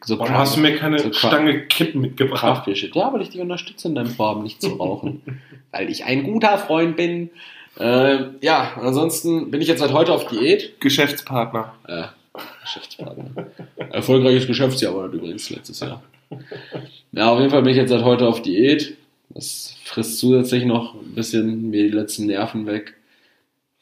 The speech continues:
Speaker 1: Das Einzige, was
Speaker 2: Wenigstens irgendwas frisst dann, ne?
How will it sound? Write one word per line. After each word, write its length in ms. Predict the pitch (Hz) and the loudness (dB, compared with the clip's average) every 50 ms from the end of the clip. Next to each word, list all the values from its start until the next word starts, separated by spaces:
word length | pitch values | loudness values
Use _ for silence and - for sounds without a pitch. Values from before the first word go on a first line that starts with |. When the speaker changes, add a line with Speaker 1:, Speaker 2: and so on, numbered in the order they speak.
| _ - | _ -20
Speaker 1:
Das 200 | - - - - | -18 -14 -10 -8
Einzige, 320 | - 95 - 113 107 107 | -6 -6 -4 -2 -2 0
was 80 | 107 131 | 2 4
Speaker 2:
Wenigstens 340 | 135 147 139 131 139 - 110 | 4 4 4 4 2 0 0
irgendwas 440 | - 139 131 139 127 131 123 - - | 2 4 4 4 4 2 0 0 -2
frisst 440 | - - 123 110 - - - - - | -6 -6 -6 -6 -6 -8 -12 -12 -12
dann, 220 | 120 110 117 120 | -12 -10 -12 -12
ne? 100 | 123 | -12